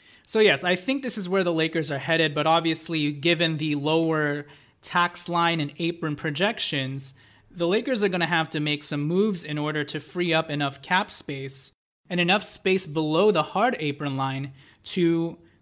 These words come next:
comfortably fit in that nine point three million dollar M L E plus any veteran minimum signings they want to include to their roster, and even still leave a little bit of room to eventually sign buyout market guys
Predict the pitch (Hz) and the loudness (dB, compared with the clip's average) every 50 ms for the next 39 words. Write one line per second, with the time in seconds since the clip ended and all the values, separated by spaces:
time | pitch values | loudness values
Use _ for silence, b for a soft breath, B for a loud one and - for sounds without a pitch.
0 | b _ _ - - 220 262 262 233 - - 233 202 185 180 180 175 165 - - | b _ _ 0 4 4 4 4 2 0 0 2 2 2 2 0 0 0 -4 -4
1 | - 190 180 175 180 - 185 170 180 165 147 143 139 143 143 160 160 156 160 160 | 0 0 0 0 -2 -2 0 0 0 2 0 0 -2 -4 -4 -4 -2 0 2 2
2 | 165 165 - - 170 165 160 - 165 165 160 160 151 147 151 147 147 143 143 143 | 2 0 -2 -2 -4 -4 -4 -4 -2 -2 0 0 0 0 0 0 0 2 2 0
3 | 147 147 147 165 156 151 151 143 143 151 175 185 190 190 B B B B _ - | 0 0 -2 -4 -4 -2 -2 -2 -2 0 0 0 0 -2 B B B B _ -8
4 | - 175 160 165 160 - - - - 180 170 190 185 160 135 147 151 160 170 165 | 0 2 4 4 4 2 -2 -2 -2 -2 0 2 2 0 2 0 0 2 2 0
5 | 165 160 151 156 160 160 156 156 156 156 143 - - 143 143 156 160 160 165 151 | 0 0 0 0 0 0 0 0 -2 -2 -2 -2 -2 0 0 0 0 0 -2 -2
6 | 143 143 139 139 143 143 143 139 - - 165 151 143 143 139 143 B B B B | -2 -4 -2 0 0 0 -2 -4 -6 -4 -2 -2 -2 -2 -4 -6 B B B B
7 | B B _ _ _ - 175 151 - - - 185 202 233 262 277 311 285 - - | B B _ _ _ -6 -4 -4 -4 -2 2 2 4 4 4 2 0 -2 -6 -10
8 | _ - - 190 175 175 170 156 156 151 180 185 - - - 254 262 269 262 B | _ -6 -4 0 2 2 2 4 4 4 2 2 0 -4 -4 -2 -2 -2 -4 B
9 | B B B B B B B - 247 294 311 302 220 202 214 214 214 214 208 - | B B B B B B B 0 2 2 2 2 2 0 0 0 2 0 0 0
10 | - - 226 226 226 202 170 160 175 208 202 190 165 170 170 185 202 214 214 190 | -2 0 2 2 4 4 2 2 2 2 0 0 0 0 2 2 4 4 4 4
11 | 160 180 180 175 - 175 160 151 147 147 151 170 202 214 196 165 151 143 147 143 | 4 2 0 0 0 -4 -4 -4 -4 -4 -2 0 2 2 2 2 0 0 -4 -4
12 | - - - 185 170 175 170 156 147 165 165 175 - - 170 165 160 156 - - | -6 -6 -4 -2 -2 0 0 0 2 2 0 0 0 -2 0 0 0 0 2 2
13 | 170 156 151 151 139 131 127 147 147 165 180 170 151 139 139 139 143 139 - 143 | 2 2 2 2 0 0 0 0 2 4 6 4 4 4 0 -4 -4 -4 -6 -10
14 | - - 151 147 143 139 143 135 135 - | -2 2 2 4 4 4 2 0 -2 -6